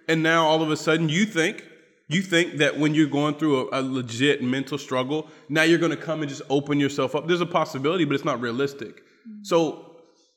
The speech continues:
w-, we're not firemen. We don't just call when there's an issue. We expose ourselves into, to community in good times,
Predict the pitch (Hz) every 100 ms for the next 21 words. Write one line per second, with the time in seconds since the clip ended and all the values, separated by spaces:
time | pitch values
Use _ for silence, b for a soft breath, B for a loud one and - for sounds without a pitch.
0 | _ 147 - - - B B B B 139
1 | 190 180 - 165 160 135 110 95 92 -
2 | _ _ _ _ _ _ - 147 170 151
3 | 147 - 165 156 147 143 135 127 135 170
4 | 170 120 98 - B B 139 143 143 151
5 | 156 151 147 139 135 127 - - 160 139
6 | 147 147 147 139 143 156 139 180 175 147
7 | 131 120